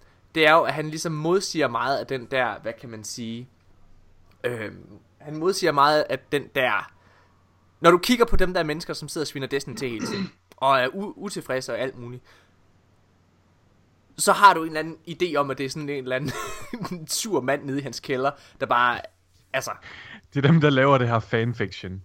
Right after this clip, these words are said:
Speaker 2: Det er
Speaker 1: Ja,
Speaker 2: faktisk
Speaker 1: ja.
Speaker 2: det, vi tror.
Speaker 1: Men, men, men Sebastian, han er jo en logisk mand, og selvom at tingene kan lyde hårdt på skrift en gang imellem, så, så er han jo ikke så langt fra os. Altså, det er jo egentlig
Speaker 2: Nej.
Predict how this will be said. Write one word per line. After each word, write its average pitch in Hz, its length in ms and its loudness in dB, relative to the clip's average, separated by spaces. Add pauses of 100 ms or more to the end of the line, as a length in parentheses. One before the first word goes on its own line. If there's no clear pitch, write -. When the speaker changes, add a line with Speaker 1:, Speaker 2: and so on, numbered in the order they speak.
Speaker 2:
Det - 40 -14
er 117 60 -4
Speaker 1:
Ja, 101 140 2
Speaker 2:
faktisk 113 200 0
Speaker 1:
ja. 113 40 -2
Speaker 2:
det, 98 60 -6
vi 95 80 -6
tror. - 240 -10
Speaker 1:
Men, 160 260 2
men, 175 260 0
men 180 160 -2
Sebastian, 196 440 0
han 180 140 -4
er 180 100 0
jo 170 180 0
en 165 180 -8
logisk 180 380 -10
mand, 180 260 -2
og 139 260 2
selvom 180 280 -2
at 143 80 -6
tingene 170 240 -6
kan 160 140 -12
lyde 175 140 -8
hårdt 160 220 -2
på 151 60 -10
skrift 160 320 -6
en 139 80 -14
gang 139 200 0
imellem, 143 220 -10
så, 143 440 -2 (640)
så - 200 -2
er 165 80 2
han 190 160 -6
jo 165 60 -4
ikke - 120 -8
så 175 220 -6
langt - 260 -2
fra - 340 -10
os. - 280 -12 (760)
Altså, - 160 -4
det 151 100 -10
er 240 40 -2
jo 240 100 -4
egentlig 208 100 0 (140)
Speaker 2:
Nej. - 0 -